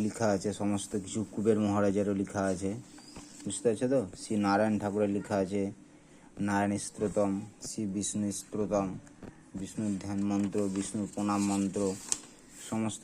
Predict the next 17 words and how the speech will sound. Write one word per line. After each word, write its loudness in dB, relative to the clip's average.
কিছু -6
লেখা -2
পাবা। 0
পুষ্পাঞ্জলি 2
মন্ত্র, 2
বিষ্ণু -2
প্রার্থনা 2
মন্ত্র, 0
কার্তিক -2
ঠাকুরেরও 2
লেখা -2
আছে, -4
সমস্ত -4
কিছুই -4
দেখতে -4
পাবা। -4
কৃষ্ণ -4